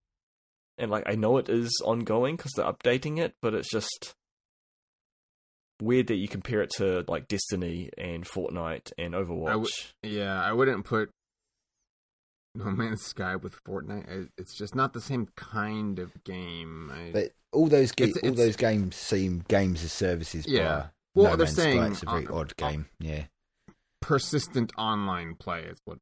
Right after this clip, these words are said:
Speaker 2: I think that's what that is. But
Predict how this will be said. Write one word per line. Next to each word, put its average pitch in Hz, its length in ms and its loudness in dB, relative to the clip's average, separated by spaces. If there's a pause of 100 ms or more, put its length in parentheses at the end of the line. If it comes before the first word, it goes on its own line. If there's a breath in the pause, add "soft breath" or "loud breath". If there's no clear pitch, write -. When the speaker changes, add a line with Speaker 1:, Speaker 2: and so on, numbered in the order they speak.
(100)
Speaker 2:
I - 80 -20
think - 160 -16 (560)
that's - 140 -20 (120)
what 90 180 -14
that 85 180 -10
is. 90 500 -10 (800)
But - 140 -14